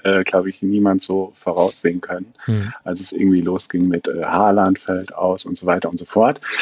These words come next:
Speaker 1: Äh, ja, insgesamt sehr ansehnliches Spiel, fand ich, ist aber eigentlich immer der Fall, wenn, äh, B V B und V F B aufeinandertreffen. Ich war sehr beeindruckt, wie mutig Taktik, äh, Stuttgart,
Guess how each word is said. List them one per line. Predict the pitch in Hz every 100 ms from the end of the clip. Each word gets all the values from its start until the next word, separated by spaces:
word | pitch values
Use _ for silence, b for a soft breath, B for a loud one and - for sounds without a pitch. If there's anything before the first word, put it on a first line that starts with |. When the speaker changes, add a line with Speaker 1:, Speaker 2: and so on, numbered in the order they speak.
| B B
Speaker 1:
Äh, | 107 107
ja, | 98
insgesamt | - 143 143 135 117
sehr | 127 139
ansehnliches | 147 139 127 139 135 - -
Spiel, | - 135 143
fand | - 131 131
ich, | 131 -
ist | - -
aber | 107 104
eigentlich | 104 -
immer | 123 135
der | 117
Fall, | - 120 123
wenn, | 117 117 113 110
äh, | 110 110
B | 98 107
V | - 101
B | 107 107
und | 104
V | - 101 101
F | -
B | 98
aufeinandertreffen. | 95 - 95 95 98 - - - 98
Ich | -
war | 90
sehr | 85 98
beeindruckt, | 113 92 98 107 - 101 87
wie | 92
mutig | 87 98 117 -
Taktik, | 120 107 -
äh, | 104 101
Stuttgart, | - - 110 - 104 -